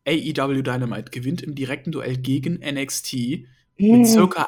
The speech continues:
Speaker 1: achtzigtausend Zuschauern, verliert aber deutlich in allen Bereichen. Siebenhundertzweiundfünfzigtausend für A E W, sechshundertsechsundsiebzigtausend für N X T. So
Speaker 2: Ja,
Speaker 1: eng
Speaker 2: was ich gerade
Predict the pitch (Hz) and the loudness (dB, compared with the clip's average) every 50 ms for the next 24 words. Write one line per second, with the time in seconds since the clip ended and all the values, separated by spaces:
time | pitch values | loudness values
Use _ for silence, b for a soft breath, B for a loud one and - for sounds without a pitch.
0 | - - 147 170 - - - - 208 208 - - - 165 175 180 185 180 180 - | -2 -2 -2 -2 -4 -8 -10 -10 -10 -10 -10 -10 -10 -10 -8 -8 -8 -8 -6 -6
1 | 220 208 - - 123 113 - 127 - - 127 135 165 - - 127 127 123 127 135 | -6 -6 -4 -4 -4 -4 -4 -8 -8 -6 -4 -4 -4 -4 -6 -8 -10 -10 -6 -2
2 | 147 180 185 185 156 - - - - - 139 147 151 156 - 131 127 123 110 - | -2 -2 -2 -2 -6 -10 -10 -10 -8 -6 -6 -6 -6 -6 -6 -6 -6 -6 -6 -6
3 | - 104 104 B B B B B _ 127 123 127 165 196 247 220 202 196 202 190 | -10 -10 -12 B B B B B _ -4 -2 -2 0 -2 -2 -2 -2 -2 -2 -4
4 | 196 - - 151 175 175 170 - 160 160 - - 127 123 - - 113 117 127 131 | -6 -6 -6 -6 -6 -6 -6 -8 -12 -12 -12 -14 -14 -14 -12 -10 -8 -8 -6 -6
5 | 123 123 - - - - _ _ - - 139 147 - - 135 131 123 120 113 123 | -6 -8 -8 -12 -16 -20 _ _ -12 -8 -6 -6 -6 -6 -4 -4 -4 -4 -4 -4
6 | 123 120 127 131 127 B B B B B B _ 120 120 127 131 127 - - 156 | -4 -4 -4 -4 -6 B B B B B B _ -12 -8 -8 -8 -6 -8 -8 -8
7 | 147 135 - - 117 123 - - 131 - 131 - - - - - 123 107 117 131 | -10 -10 -8 -10 -10 -10 -10 -12 -12 -12 -14 -14 -12 -12 -12 -10 -10 -12 -10 -10
8 | 123 120 - - - 107 104 - - _ 127 120 117 127 127 - - - - - | -12 -12 -12 -12 -10 -10 -10 -10 -10 _ -10 -8 -6 -6 -6 -8 -8 -8 -8 -8
9 | - - - _ _ _ _ _ _ _ _ _ - 104 - - 135 175 208 175 | -10 -10 -12 _ _ _ _ _ _ _ _ _ -16 -12 -8 -4 -2 -2 0 0
10 | 107 - - 131 127 127 - 123 113 | 0 0 0 0 0 0 0 0 0